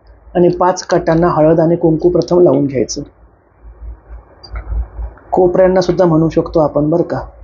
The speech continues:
पाच कोपऱ्यांना, पाच कटाला प्रथम हळद लावायची, त्यानंतर कुंकू लावायचं. आणि जशी मूळ गाभा आहे तशीच पद्धत आहे. इथे कवड्यांची माळ मी परडीच्या बाजूला ठेवून घेतलेली आहे.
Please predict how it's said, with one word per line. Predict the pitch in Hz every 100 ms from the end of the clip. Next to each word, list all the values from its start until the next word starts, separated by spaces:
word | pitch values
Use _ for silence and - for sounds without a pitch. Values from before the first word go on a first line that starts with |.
| - _ - _ _ _ - - - - - - - -
पाच | 170 160
कोपऱ्यांना, | - 151 156 147 147 151
पाच | - 151 -
कटाला | 147 139 143 156 190 - -
प्रथम | - 170 170 151
हळद | 165 190
लावायची, | 185 143 135 127 170 202 - - - - _ -
त्यानंतर | 175 170 160 -
कुंकू | - 175 170 165
लावायचं. | 143 127 127 - 139 - - _ _ _ - - - - - 285 269 - - 508 - - - 622 - - _ _ - - - - -
आणि | 185 190 196 196 202
जशी | 190 190 - 214 -
मूळ | 185 196
गाभा | 196 185 175 190
आहे | 190 165 156 -
तशीच | 196 208 214
पद्धत | - 160 175 185
आहे. | 233 262 _ - - 185
इथे | 185
कवड्यांची | 196 185 190 196 190
माळ | 202 190 190
मी | 196 202
परडीच्या | 202 190 180 214
बाजूला | 196 185 180 190
ठेवून | 196 175 180
घेतलेली | 160 160 175 180
आहे. | 190 156